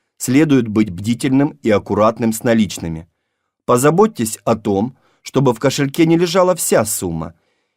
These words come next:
Ещё перед отъездом распределите наличные по разным карманам одежды и сумки. Это самый лучший способ на то,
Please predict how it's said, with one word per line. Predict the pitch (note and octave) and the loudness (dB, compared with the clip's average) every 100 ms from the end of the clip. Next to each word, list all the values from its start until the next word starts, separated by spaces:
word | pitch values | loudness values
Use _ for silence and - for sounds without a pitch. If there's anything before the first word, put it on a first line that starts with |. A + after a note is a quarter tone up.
| - | -4
Ещё | A#2+ - C#3+ | -2 2 0
перед | C3+ B2+ | 0 0
отъездом | B2 C#3 E3+ D#3+ A2 G2 - _ - | 0 0 -2 0 -2 -2 -8 _ -4
распределите | C#3 - F3 E3+ D#3+ C#3 | -2 0 -2 0 -2 0
наличные | A2+ A#2 B2 D#3 - D#3 - | 2 2 2 -2 -2 -4 -4
по | - A2+ | -2 0
разным | G#2 A2 A2+ G#2+ | 2 2 2 -2
карманам | G#2 G#2 G#2 G2 F#2+ F#2+ | 0 0 2 0 -2 -4
одежды | G#2+ G2 G#2 G#2+ A2 A2+ | -6 -2 -2 -2 -2 -4
и | A2 | -4
сумки. | A2 - F#2+ E2+ - - _ _ | -6 -4 -4 -6 -12 -16 _ _
Это | - - | -6 -2
самый | A#2 - F3 F#3 F3 | -2 2 2 2 0
лучший | E3 E3 D#3+ | -2 -2 -6
способ | - B2 G#2+ G2+ E2+ | -4 -2 -2 -2 -4
на | G#2+ G2 | -2 -2
то, | C3+ E3 | 0 0